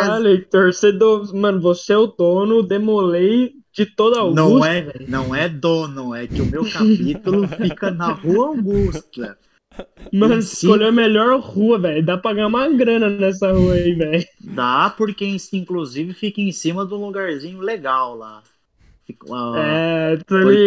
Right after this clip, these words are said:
Speaker 2: ligado. Mas, ô,
Speaker 1: que
Speaker 2: calma aí, Heitor, mas, mas é o lugarzinho, é, é aquele lugarzinho legal de, tipo,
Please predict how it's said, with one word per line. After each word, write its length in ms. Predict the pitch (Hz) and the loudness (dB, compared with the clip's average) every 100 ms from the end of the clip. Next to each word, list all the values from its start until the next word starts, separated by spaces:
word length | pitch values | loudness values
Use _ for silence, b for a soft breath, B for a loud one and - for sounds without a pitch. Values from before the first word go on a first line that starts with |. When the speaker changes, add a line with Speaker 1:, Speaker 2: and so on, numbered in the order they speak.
| 196 | 4
Speaker 2:
ligado. 1000 | 185 185 190 196 202 202 202 202 196 175 _ | 2 2 0 0 0 0 -2 -4 -4 -6 _
Mas, 180 | 185 185 | -4 -2
ô, 40 | |
Speaker 1:
que 200 | - 139 | 2 2
Speaker 2:
calma 220 | 135 190 | 2 2
aí, 80 | 196 | 2
Heitor, 240 | 180 180 160 | 0 -2 -4
mas, 220 | 160 165 - | -4 -6 -4
mas 240 | 170 170 | -2 0
é 60 | 190 | 0
o 40 | |
lugarzinho, 800 | 196 196 190 180 160 208 196 180 _ _ _ - | 0 2 4 2 2 0 0 -4 _ _ _ -12
é, 360 | 165 156 156 | -8 -6 -8
é 80 | - | -16
aquele 220 | - - 175 | -10 -4 -2
lugarzinho 480 | 175 175 165 185 | 2 2 2 0
legal 580 | 180 175 160 165 190 208 | 0 0 0 -2 0 2
de, 140 | 185 185 | 2 0
tipo, 760 | - 190 - 185 170 160 156 | -4 -8 -4 -2 0 -2 -4